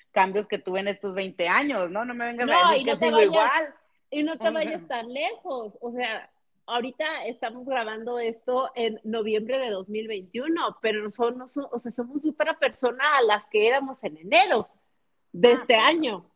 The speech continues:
Speaker 2: O sea... Ni
Speaker 1: Completamente.
Speaker 2: siquiera tenemos que voltear a veinte años atrás, o sea, dentro de este mismo año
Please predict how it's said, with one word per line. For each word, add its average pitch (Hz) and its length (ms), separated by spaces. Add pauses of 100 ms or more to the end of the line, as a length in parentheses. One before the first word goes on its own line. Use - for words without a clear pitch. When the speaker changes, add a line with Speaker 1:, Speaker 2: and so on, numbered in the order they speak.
(500)
Speaker 2:
O 254 160
sea... 320 520 (1120)
Ni 294 140
Speaker 1:
Completamente. 269 60
Speaker 2:
siquiera 285 260 (200)
tenemos 285 400
que 330 80
voltear 294 340
a 294 60
veinte 285 300
años 294 300
atrás, 277 420
o 254 100
sea, 220 200
dentro 254 300
de 302 120
este 302 180
mismo 294 360
año 254 280